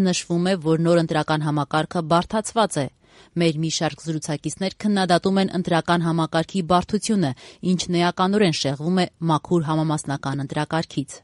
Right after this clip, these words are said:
Որոշ ընդդիմադիր կուսակցություններ և քաղաքացիական հասարակության ներկայացուցիչներ իրենց անհանգստությունն են հայտնել,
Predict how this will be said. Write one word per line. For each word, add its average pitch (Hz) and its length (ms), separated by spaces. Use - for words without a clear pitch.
Որոշ 247 400
ընդդիմադիր 220 500
կուսակցություններ 170 840
և 156 200
քաղաքացիական 160 720
հասարակության 175 720
ներկայացուցիչներ 147 840
իրենց 233 280
անհանգստությունն 233 720
են 156 140
հայտնել, 170 380